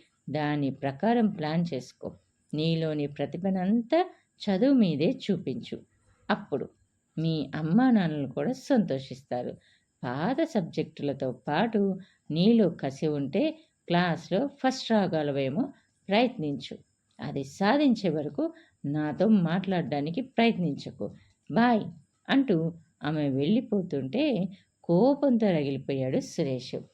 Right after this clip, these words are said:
ఆ రాత్రి తెల్లవారి మొత్తం అదే ధ్యాస. తనకే పాఠాలు చెప్తుందా?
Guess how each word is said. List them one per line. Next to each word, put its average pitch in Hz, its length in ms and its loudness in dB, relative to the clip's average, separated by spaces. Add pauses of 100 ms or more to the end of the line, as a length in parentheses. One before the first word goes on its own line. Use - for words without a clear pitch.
(440)
ఆ 175 240 0
రాత్రి 170 680 2 (280)
తెల్లవారి 165 460 2
మొత్తం 262 840 0
అదే 165 260 4
ధ్యాస. 135 300 -2 (640)
తనకే 233 640 0
పాఠాలు 175 480 -2
చెప్తుందా? 143 1040 -2